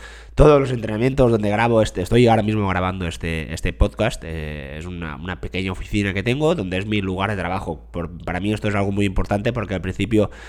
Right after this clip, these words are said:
trabajaba en casa y era algo como que no me gustaba. Me gusta ir a traba-, al sitio de trabajo, ¿no? Y asociar que es el sitio donde tengo que, que trabajar. Mi jornada laboral normalmente suele estar desde las ocho, eh, ocho, ocho y cuarto, dependiendo de algún día un poco antes, algún día un poco más tarde.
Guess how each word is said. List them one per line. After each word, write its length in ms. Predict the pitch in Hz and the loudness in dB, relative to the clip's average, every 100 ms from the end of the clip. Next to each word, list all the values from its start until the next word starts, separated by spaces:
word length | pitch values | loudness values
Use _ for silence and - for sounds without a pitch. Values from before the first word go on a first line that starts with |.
| - - - | -18 -18 -6
trabajaba 400 | - 113 110 113 | 2 2 4 2
en 80 | 110 | 2
casa 380 | 104 107 110 113 | 0 2 2 4
y 100 | 98 | 4
era 140 | 104 | 4
algo 180 | 107 107 | 2 2
como 260 | 107 98 87 | 2 -2 -2
que 140 | 90 | 0
no 80 | 104 | 0
me 100 | 104 | 0
gustaba. 380 | 95 - 73 73 | 0 -2 -2 -2
Me 100 | 82 | -2
gusta 300 | 110 - 104 | -2 2 2
ir 220 | 131 - | 2 2
a 80 | 85 | -2
traba-, 200 | 71 73 | -4 -6
al 220 | 78 78 | -8 -6
sitio 240 | 101 135 | -4 -2
de 80 | 113 | -2
trabajo, 400 | 80 92 - 76 | 0 -2 -2 -4
¿no? 120 | 87 | -4
Y 100 | 131 | -2
asociar 640 | 87 76 90 87 92 107 - - - | -2 -4 -4 0 0 0 -4 -14 -14
que 100 | - | -4
es 60 | 98 | -2
el 120 | 87 | 0
sitio 260 | 101 117 113 | -2 0 0
donde 220 | 85 82 | 0 -4
tengo 260 | 85 87 82 | -4 -6 -4
que, 460 | 80 78 76 69 - - - - - - | -2 -2 -4 -8 -16 -20 -20 -20 -20 -6
que 100 | 120 | -2
trabajar. 420 | 117 110 - 98 | 0 2 0 -2
Mi 120 | 87 104 | -2 -2
jornada 400 | 104 123 156 151 | -2 2 4 6
laboral 460 | 139 143 151 139 | 6 4 4 0
normalmente 960 | 113 101 101 98 117 117 117 120 139 - - - - | -2 -2 -4 -4 -2 0 -2 -2 -6 -6 -14 -18 -2
suele 220 | 110 107 | 2 4
estar 300 | - 98 87 | 2 -2 0
desde 260 | 85 85 | -4 -4
las 140 | 80 85 | -4 -2
ocho, 380 | 107 151 - 73 | -2 -2 -4 -6
eh, 180 | 76 80 | -6 -4
ocho, 280 | 98 - 87 | -4 -4 -6
ocho 160 | - | -6
y 40 | 82 | 2
cuarto, 460 | 117 - 107 107 | 4 4 2 0
dependiendo 480 | 92 85 98 98 92 | 0 -2 -2 -2 -2
de 60 | 90 | -2
algún 340 | 82 87 107 | -4 -6 -4
día 160 | 110 85 | -4 -4
un 80 | |
poco 160 | 85 90 | -6 -2
antes, 300 | 127 139 101 | 0 0 -2
algún 240 | 92 92 | -2 -2
día 100 | 92 | -2
un 60 | 82 | 0
poco 160 | - 85 | 0 0
más 120 | 85 | -2
tarde. 300 | 95 120 | -2 -4